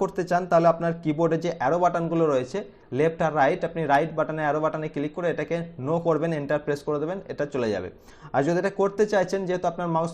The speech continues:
খারাপ সেহেতু আপনি এটা yes থাকবে, আপনাকে কি করতে হবে, just এন্টার বাটনে প্রেস করবেন। এন্টার বাটনে প্রেস করলে এটা কিন্তু এখন এই মুহূর্তে আপনার মাউস ছাড়াই কাজ হবে। কেমন? আমি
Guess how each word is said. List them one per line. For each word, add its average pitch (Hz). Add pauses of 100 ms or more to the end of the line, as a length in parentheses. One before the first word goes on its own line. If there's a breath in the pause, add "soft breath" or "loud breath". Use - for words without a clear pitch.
খারাপ 165 (100)
সেহেতু 160
আপনি 156
এটা 160 (100)
yes 170 (120)
থাকবে, 165 (220)
আপনাকে 151
কি 165
করতে 170
হবে, 185
just 170 (200)
এন্টার 156
বাটনে 151
প্রেস 110
করবেন। 98 (500 loud breath)
এন্টার 196
বাটনে 202 (100)
প্রেস 190
করলে 196 (120)
এটা 180
কিন্তু 185 (120)
এখন 175 (120)
এই 165
মুহূর্তে 175 (140)
আপনার 156 (100)
মাউস 160 (100)
ছাড়াই 165
কাজ 110 (100)
হবে। 95 (340)
কেমন? 170 (100)
আমি 160